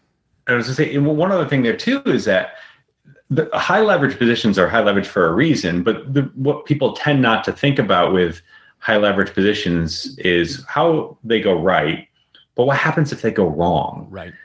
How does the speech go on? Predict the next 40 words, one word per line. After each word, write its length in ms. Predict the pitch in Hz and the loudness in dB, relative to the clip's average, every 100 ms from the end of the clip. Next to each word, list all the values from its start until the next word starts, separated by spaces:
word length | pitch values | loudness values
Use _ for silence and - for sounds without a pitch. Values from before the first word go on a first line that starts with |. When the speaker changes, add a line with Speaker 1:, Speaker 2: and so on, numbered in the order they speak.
| - _ - | -20 _ -4
Speaker 1:
And 520 | 110 107 104 104 98 | 0 0 0 0 0
in 100 | 107 | 0
a 40 | |
V 140 | 123 165 | 0 0
P 80 | |
of 60 | 135 | 0
engineering 480 | 113 101 113 113 104 | 0 0 0 2 0
or 360 | 95 92 90 95 | 0 0 -2 -4
the 80 | |
first 360 | 90 120 110 - | -2 -2 -2 -4
product 440 | 117 113 104 - | -2 0 0 0
manager 400 | 107 98 95 95 | 0 0 2 0
or 40 | 90 | 0
second 300 | - 98 - | -2 -4 -2
product 260 | 98 92 | -2 0
manager 300 | 95 90 87 | -2 -2 0
or 40 | 78 | 0
head 200 | - 135 | 0 -2
of 100 | - | -2
product 380 | - 120 98 - | -2 0 0 -2
eventually, 720 | 82 107 110 90 76 78 - _ _ _ _ - | 0 0 0 -2 -2 -6 -14 _ _ _ _ -12
if 120 | - | -2
things 180 | 180 - | 0 0
go 160 | 156 | 0
wrong, 560 | 107 80 117 107 85 82 | 0 2 2 2 0 -2
they, 220 | 101 92 | 0 0
they 140 | 87 113 | 0 0
can 100 | 120 | 0
be 200 | - - | -2 -4
devastating 800 | 123 113 98 - 87 - - - _ _ | 0 0 0 0 -2 -2 -6 -12 _ _
for 80 | 101 | -4
the 100 | 87 | -2
company, 340 | 104 95 78 | 0 0 0
not 220 | 90 170 175 | 0 0 0
just 280 | 160 - - | -2 -2 -2
incrementally 680 | 107 82 90 90 82 71 | -2 0 0 0 -2 -2
bad, 440 | 107 120 90 71 67 | 0 0 0 -2 -4
but 160 | 76 - | -8 -2
devastating. 680 | 85 80 - - - - - _ _ _ _ _ _ _ _ _ _ _ _ _ | -2 -2 -6 -8 -12 -14 -20 _ _ _ _ _ _ _ _ _ _ _ _ _
Speaker 2:
Right. 220 | 98 82 | -20 -20